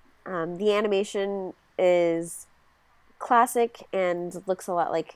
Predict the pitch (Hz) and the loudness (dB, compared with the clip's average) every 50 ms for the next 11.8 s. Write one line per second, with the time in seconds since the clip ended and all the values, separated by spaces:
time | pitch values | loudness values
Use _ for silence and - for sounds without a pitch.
0 | _ - 180 170 170 - - 175 180 180 180 175 185 180 175 180 180 175 - - | _ 0 0 0 0 0 -2 -4 -4 -4 -2 -2 0 0 0 0 0 -2 -4 -6
1 | 262 277 - 302 277 254 240 233 214 202 202 208 - 196 202 202 - - 190 180 | -6 -4 -2 2 2 2 2 4 2 2 0 0 -2 -4 -4 -4 -2 0 2 4
2 | 175 175 170 165 - 175 170 - 170 165 - 175 165 165 170 170 160 156 160 156 | 4 4 2 0 0 -2 -2 -2 -2 -2 -2 -4 -6 -2 -2 -2 -2 -4 -6 -10
3 | - - 208 208 202 202 - 208 196 196 202 - _ - - _ _ _ _ _ | -8 -4 -2 0 0 0 0 0 2 2 0 -2 _ -18 -20 _ _ _ _ _
4 | - 202 196 185 165 175 160 180 156 165 160 156 - - - - - - _ _ | -4 -2 -2 -2 -2 -2 0 2 2 2 2 0 -2 -6 -12 -16 -16 -18 _ _
5 | _ _ _ _ _ _ _ _ _ _ _ - - - 185 170 147 143 139 143 | _ _ _ _ _ _ _ _ _ _ _ -16 -6 -2 0 2 4 4 4 4
6 | 139 - 170 160 156 147 147 147 147 - _ _ _ _ _ _ _ _ _ _ | 2 0 -4 -4 -4 -2 -2 -4 -6 -10 _ _ _ _ _ _ _ _ _ _
7 | _ _ _ _ _ _ - 170 165 151 151 151 147 - 160 160 151 - 147 147 | _ _ _ _ _ _ 0 0 2 2 0 -2 -4 -6 -8 -8 -4 -2 0 2
8 | 147 143 143 143 139 135 135 139 139 - - - _ - 160 160 165 - 175 175 | 2 4 4 4 4 2 2 0 -2 -6 -14 -16 _ -12 -10 -10 -8 -4 -2 -2
9 | 151 143 156 - 151 147 135 139 - - - - 156 156 151 160 147 139 135 131 | 0 -2 -2 -2 -2 -4 -4 -4 -10 -6 -2 0 2 2 2 2 0 2 4 4
10 | 131 139 - 147 143 139 139 139 143 - - - 156 147 135 131 139 139 - - | 2 2 2 -2 -2 -2 -4 -6 -10 -12 -6 -2 0 0 2 2 2 2 2 0
11 | 156 156 - - 196 160 139 - 147 139 135 151 147 - - | -2 -2 -2 -4 -4 -4 -2 -2 -2 -2 -2 -6 -10 -14 -18